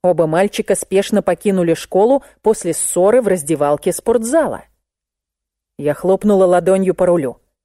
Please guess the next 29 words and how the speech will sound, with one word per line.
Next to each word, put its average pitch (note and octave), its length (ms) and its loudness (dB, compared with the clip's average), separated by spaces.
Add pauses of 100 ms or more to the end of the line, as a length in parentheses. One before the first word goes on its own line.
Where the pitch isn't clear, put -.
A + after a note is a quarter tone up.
(540)
Справка - 600 -2
о F3 40 0
том, G#3 220 0
что - 200 -2
Тема F#3+ 360 0
Васюков F3 520 0 (600)
из-за E3 300 -2
гастрита F3+ 560 0
нуждается E3+ 600 0
в E3+ 60 0
обучении E3+ 580 -2
на D#3+ 140 -2
дому, E3 400 2 (680)
была E3 320 2
выдана G3+ 400 2
в E3 80 -4
нии F#3 320 0
психической A3 720 -4
коррекции G3+ 600 0
детей F#3+ 420 -2
и G#3+ 160 -6
подростков, A3+ 800 -2 (680)
том F3 180 2
самом, F3+ 520 0
где E3 220 2
работала C4+ 520 2
недавно B3 500 2
погибшая A3+ 720 0
Рогачева. A3+ 720 0